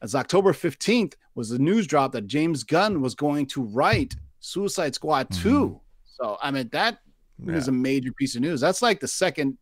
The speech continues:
Speaker 1: time the, uh, D C Warner Bros. had plucked somebody from Marvel, right? You think about
Speaker 2: Yeah.
Speaker 1: Bendis at the very beginning of the year.
Speaker 2: That's
Speaker 1: And then
Speaker 2: right.
Speaker 1: October fifteenth, they got James Gunn to write and possibly direct Suicide
Speaker 2: I,
Speaker 1: Squad
Speaker 2: I'd
Speaker 1: two.
Speaker 2: be super excited about that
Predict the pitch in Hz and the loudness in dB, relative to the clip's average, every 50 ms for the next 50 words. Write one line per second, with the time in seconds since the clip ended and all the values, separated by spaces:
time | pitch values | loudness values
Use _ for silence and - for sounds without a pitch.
0 | _ - 156 147 143 139 131 120 123 123 120 117 113 110 117 117 127 135 120 104 | _ -6 -4 -2 -2 -2 -2 -4 -4 -4 -6 -6 -6 -8 -12 -12 -12 -12 -10 -10
1 | 104 101 95 98 135 143 139 - - 156 151 147 143 139 131 123 113 120 - - | -10 -12 -12 -6 -4 -4 -4 -2 -2 0 2 2 4 4 4 4 2 0 -2 -4
2 | - - 135 156 190 196 139 131 117 107 - 104 - - - 196 190 - - 120 | -6 -4 0 2 2 2 2 2 0 0 -4 -8 -4 0 0 0 0 0 -2 0
3 | 117 - 110 104 104 101 101 139 185 180 113 98 101 113 113 113 110 - 139 127 | 0 0 -2 -4 -6 -4 -2 0 0 0 0 -2 -4 -4 -4 -6 -4 -2 -2 0
4 | 131 120 117 110 - _ - - - - - - _ _ - 156 151 160 196 196 | 2 2 0 0 -2 _ -14 -20 -20 -20 -20 -20 _ _ 2 2 4 4 4 2
5 | - - 113 104 110 101 135 139 135 123 127 110 135 135 135 135 135 135 135 135 | 2 0 -2 -2 0 2 4 4 4 4 2 2 4 4 6 6 6 6 6 6
6 | 139 156 190 226 220 - _ - 92 87 82 - - 123 135 120 123 117 110 - | 6 4 4 0 -2 -6 _ -14 -12 -12 -12 -10 -6 -4 -2 0 0 0 -2 -2
7 | - 151 151 147 135 - - 147 - - 165 180 208 196 - 127 127 123 110 - | 0 0 0 0 0 -2 -4 -6 -6 -2 -4 -4 -4 -4 -4 -4 -4 -4 -4 -2
8 | 131 135 135 131 117 127 143 143 147 151 - 131 113 107 120 123 143 175 196 240 | 0 2 2 2 2 0 0 0 0 0 -2 -2 -2 0 0 0 0 -2 -4 -6
9 | _ - 120 110 - - - - 190 208 208 - 220 202 180 160 139 139 135 143 | _ -12 -10 -10 -10 -10 -4 0 2 2 2 2 0 0 0 0 0 2 2 2
10 | 143 - - - 147 135 - 143 135 - - 113 113 135 - 110 123 131 - 120 | 0 -2 -6 -8 -6 -4 -2 -2 0 0 2 2 2 2 2 2 2 2 2 2
11 | 101 - - 117 - - 110 107 95 - - 104 101 95 92 92 90 92 90 - | 2 2 2 0 2 2 0 0 0 -2 -2 -2 0 0 -2 -2 -4 -6 -6 -6
12 | - 92 92 95 - | -6 -6 -6 -6 -10